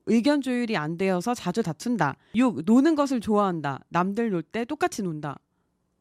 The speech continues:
<laughs> 칠, 자신의 위치가 어디인지 잘 인지하지 못하고 있다.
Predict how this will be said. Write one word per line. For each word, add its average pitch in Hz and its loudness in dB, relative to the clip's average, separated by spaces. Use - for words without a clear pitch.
<laughs> - -6
칠, 285 2
자신의 226 0
위치가 196 -4
어디인지 185 -6
잘 185 -6
인지하지 180 0
못하고 165 -4
있다. 139 -6